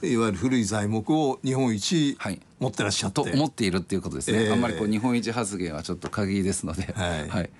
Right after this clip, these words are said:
Speaker 1: まあ、あの、会社のその目標とエスディージーズと、こう、あ、だいぶリンクする部分ありますね。
Speaker 2: そうですね。
Speaker 1: ええ。
Speaker 2: まあ、あの、エスディージーズだから始めたわけではなくて、
Speaker 1: ええ。
Speaker 2: 私がその前職から、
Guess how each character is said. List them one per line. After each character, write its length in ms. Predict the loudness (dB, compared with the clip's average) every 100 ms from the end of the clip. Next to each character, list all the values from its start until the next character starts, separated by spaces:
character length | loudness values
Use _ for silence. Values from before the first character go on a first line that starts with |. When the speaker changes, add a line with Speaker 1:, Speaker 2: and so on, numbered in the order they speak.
| -16 -2
Speaker 1:
ま 120 | 0
あ、 100 | 2
あ 60 | 2
の、 260 | 4 2
会 220 | 2 -2 0
社 100 | 2
の 240 | 2 2
そ 120 | 2
の 460 | 2 4 4 4 2
目 100 | 0
標 240 | 0 2 2
と 280 | 2 2 2
エ 60 |
ス 160 | 0 2
デ 60 | 4
ィ 120 | 2
ー 20 |
ジ 80 | 2
ー 120 | 2
ズ 120 | 0 -2
と、 360 | 0 0 -2 -4
こ 440 | 0 2 2 0 -4
う、 100 | -14
あ、 60 | -16 -16 -20 -14 -2
だ 160 | 0
い 60 | 2
ぶ 120 | 0
リ 140 | 0 0
ン 80 |
ク 60 | 0
す 120 | 0
る 80 | 0
部 60 | 2
分 220 | 0 0
あ 80 | 0
り 120 | 0
ま 120 | 0
す 180 | -2 -2
ね。 200 | 0 2
Speaker 2:
そ 160 | 2 2
う 40 |
で 60 | 0
す 160 | 0
ね。 140 | 2 2
Speaker 1:
え 60 | 2
え。 20 |
Speaker 2:
ま 120 | 2
あ、 20 |
あ 40 | 0
の、 380 | 0 2 0 0
エ 80 |
ス 200 | -4 -4
デ 80 | -2
ィ 100 | -2
ー 60 | 0
ジ 180 | 2 2
ー 60 |
ズ 120 | 0
だ 140 | 0 0
か 140 | 2
ら 80 | 0
始 180 | 0 2
め 140 | 0
た 120 | 2
わ 120 | 0 2
け 100 | 0
で 60 |
は 100 | 2
な 140 | 0 -2
く 80 |
て、 80 | 0
Speaker 1:
え 240 | 2 2 0
え。 40 | -2
Speaker 2:
私 260 | 0 -2 -4 -2
が 200 | 2 2
そ 180 | 2 2
の 200 | 2 2 2
前 160 | 0
職 300 | 0 -2 -8
か 100 | -4
ら、 300 | 2 2 0